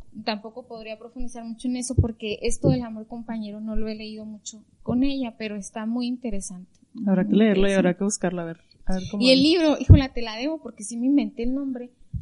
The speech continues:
Speaker 1: A
Speaker 2: Al
Speaker 1: menos
Speaker 2: rato,
Speaker 1: que
Speaker 2: al
Speaker 1: lo
Speaker 2: rato lo,
Speaker 1: busque
Speaker 2: al
Speaker 1: así
Speaker 2: rato lo
Speaker 1: rápidamente.
Speaker 2: googleamos, a ver.
Speaker 1: Mujeres que ya no sufren por amor, algo así se llama.
Speaker 2: Oye, Yola, te tengo unas preguntas antes,
Speaker 1: A ver,
Speaker 2: antes de,
Speaker 1: dime.
Speaker 2: antes de terminar.
Speaker 1: Me
Speaker 2: ¿Cuál es la
Speaker 1: siento, me
Speaker 2: pe-
Speaker 1: siento como en coloquio.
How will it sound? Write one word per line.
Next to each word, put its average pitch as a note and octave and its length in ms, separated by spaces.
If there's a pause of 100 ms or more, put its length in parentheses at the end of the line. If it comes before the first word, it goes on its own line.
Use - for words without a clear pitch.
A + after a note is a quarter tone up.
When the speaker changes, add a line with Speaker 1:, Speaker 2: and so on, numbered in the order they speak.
(240)
Speaker 1:
A - 80
Speaker 2:
Al G#3+ 100
Speaker 1:
menos A3+ 160
Speaker 2:
rato, - 60
Speaker 1:
que D4 60
Speaker 2:
al A3+ 100
Speaker 1:
lo - 60
Speaker 2:
rato C#4 160
lo, C4 120
Speaker 1:
busque A#3+ 140
Speaker 2:
al D4 80
Speaker 1:
así G3+ 120
Speaker 2:
rato C#4+ 180
lo A#3 80
Speaker 1:
rápidamente. G#3 320
Speaker 2:
googleamos, A3 600
a - 20
ver. C4 160
Speaker 1:
Mujeres C#4+ 340
que - 140
ya A#3+ 120
no A#3 120
sufren B3 380
por A#3 180
amor, F#3+ 380
algo C#4 320
así B3 200
se G#3+ 180
llama. F3 180 (560)
Speaker 2:
Oye, F3+ 320
Yola, F3 400
te F3 100
tengo G3+ 220
unas C#4 180
preguntas F3+ 580
antes, G3 240
Speaker 1:
A G#3+ 40
ver, G#3 80 (100)
Speaker 2:
antes G#3 60
de, A3+ 60
Speaker 1:
dime. F#3 180
Speaker 2:
antes G3+ 280
de A3 140
terminar. D#3+ 540 (1160)
Speaker 1:
Me G#3+ 100
Speaker 2:
¿Cuál G#3+ 180
es A#3+ 80
la C4 180
Speaker 1:
siento, B3+ 160
me B3+ 80
Speaker 2:
pe- B3 60
Speaker 1:
siento A#3+ 280
como A#3+ 140
en A3 120
coloquio. A3+ 440